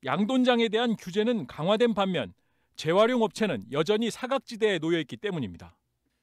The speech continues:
양돈 농가는 이천십팔 년 개정된 제주도 조례에 따라 단 한 번의 무단 유출에도 사용 중지나 허가 취소 또는 폐쇄 명령을 받습니다.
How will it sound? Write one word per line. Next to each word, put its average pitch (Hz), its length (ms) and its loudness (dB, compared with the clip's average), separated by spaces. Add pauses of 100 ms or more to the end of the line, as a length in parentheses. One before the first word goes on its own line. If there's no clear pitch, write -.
(380)
양돈 214 360 0
농가는 233 520 0
이천십팔 240 640 -2
년 233 180 -2
개정된 202 600 -2
제주도 202 360 -6
조례에 214 320 -2
따라 170 380 -2 (100)
단 190 180 -2
한 254 220 -4
번의 247 240 0
무단 196 380 -2
유출에도 185 560 -6
사용 254 420 -4
중지나 202 460 -4 (260)
허가 247 180 0
취소 208 420 -8 (160)
또는 240 360 -2
폐쇄 277 320 -6
명령을 208 320 -4
받습니다. 107 480 -12